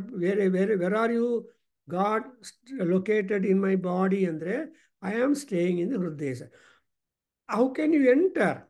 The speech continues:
How do you enter? Even Krishna himself tells, and Bhagavata also tell, that through the sounds, ear is the entry, ear is the take, is the gateway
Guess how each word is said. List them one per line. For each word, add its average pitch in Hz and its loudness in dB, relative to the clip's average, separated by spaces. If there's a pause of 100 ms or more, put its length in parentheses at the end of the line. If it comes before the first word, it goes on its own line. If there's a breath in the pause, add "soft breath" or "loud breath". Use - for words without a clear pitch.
(1080)
How 196 4
do 262 4
you 226 6
enter? 240 0 (360)
Even 240 0
Krishna 202 -4 (180)
himself 208 -2
tells, 180 0
and 180 -2
Bhagavata 170 -2 (120)
also 160 -6 (120)
tell, 196 -2 (580 loud breath)
that 165 -4 (200)
through 233 -2
the 185 -2
sounds, 185 0 (680)
ear 262 2
is 190 -2
the 196 2
entry, 208 -2 (580)
ear 233 2
is 208 0
the 180 4 (480)
take, 185 -4
is 202 -2
the 208 0
gateway 180 2